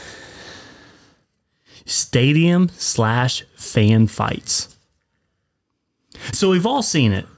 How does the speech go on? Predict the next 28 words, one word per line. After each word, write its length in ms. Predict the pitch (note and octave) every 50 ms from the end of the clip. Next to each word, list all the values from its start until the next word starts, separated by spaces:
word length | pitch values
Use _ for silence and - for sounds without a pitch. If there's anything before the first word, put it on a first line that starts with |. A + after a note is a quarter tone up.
| _ _ _ _ _ _ _ _ -
going 280 | B2+ A2+ C3 B2+ A#2 G#2+
viral 360 | G#2 G#2 G#2 G#2 F#2+ F#2+ F2+
here 180 | - G#2 G2 G2
lately. 420 | F#2+ G2 G2 G2+ G2+ G2+ G#2+ G#2 - _ _ - -
I 120 | A#2 B2
feel 180 | B2 - E3+ E3
like 200 | D#3 D3+ - -
on 140 | B2 G#2+ G#2
TikTok, 640 | - - C#3 C3 - - - B2+ B2 B2+ B2 -
Twitter, 480 | - C3 B2+ B2 A#2 A#2 A#2 A#2 A2 - - _ _ _ _ _ _ _ _ _ _ _ _
maybe 340 | - C#3 D#3+ F#3 G3+ F3+ D#3+
not 200 | D3 C#3+ C#3 C#3+
so 100 | - -
much 260 | C#3 C3+ B2+ A#2+ - -
Facebook, 540 | B2 A#2+ B2 A#2+ - - B2+ B2+ B2+ - - - _ _
but 400 | - B2+ A#2+ A2+ G#2+ G#2 - - _ _ _ _ _ _ _ _ _ _ - - -
there's 180 | C3 C3 B2+
been 160 | B2 D#3+ F3
a 80 | F3 D3
lot 280 | A#2+ A#2+ A#2+ C3 C#3 B2
of 100 | A2 -
fans 420 | - - A#2+ A2+ G#2+ G#2 G2+ F#2+
getting 220 | G#2 A2 G#2 G#2
in 100 | G2+ G2
fights 400 | F#2 - G2 F#2 F#2+ G2+ - -
during 220 | - G#2 G#2 F#2+ F2+
football 500 | - - - C3 B2+ - C3 B2+ B2 B2
games, 560 | A#2+ B2 A#2+ A#2 A#2 A#2 A#2 A#2+ - -